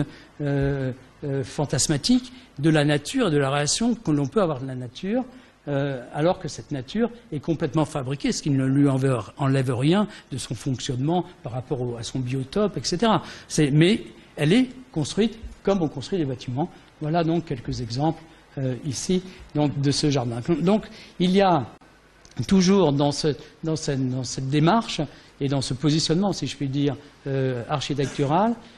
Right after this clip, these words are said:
une relation par rapport à la nature, qu'elle, qu'elle existe, et donc on va s'effacer, et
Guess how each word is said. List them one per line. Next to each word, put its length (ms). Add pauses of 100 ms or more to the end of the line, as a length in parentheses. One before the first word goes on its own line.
(140)
une 180
relation 500
par 160
rapport 300
à 60
la 120
nature, 520 (320)
qu'elle, 140
qu'elle 360
existe, 460 (300)
et 80
donc 280
on 120
va 340 (440)
s'effacer, 680 (360)
et 240